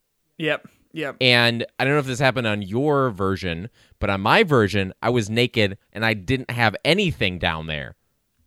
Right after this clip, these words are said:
Speaker 1: Mm, kind of a Ken doll situation.
Speaker 2: Yeah, one hundred percent a Ken doll situation.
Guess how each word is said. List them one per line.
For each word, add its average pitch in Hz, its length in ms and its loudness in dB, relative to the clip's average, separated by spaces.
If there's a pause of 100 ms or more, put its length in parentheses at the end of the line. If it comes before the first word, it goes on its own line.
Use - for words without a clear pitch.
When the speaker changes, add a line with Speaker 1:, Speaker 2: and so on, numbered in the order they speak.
(160)
Speaker 1:
Mm, 165 240 -12
kind 165 120 -10
of 143 60 -12
a 139 40 -14
Ken 170 220 -8
doll 147 160 -4
situation. 139 540 -8
Speaker 2:
Yeah, 117 180 2
one 135 240 6
hundred 165 160 2
percent 151 260 0
a 131 40 -2
Ken 123 200 0
doll 90 200 0
situation. 85 680 -4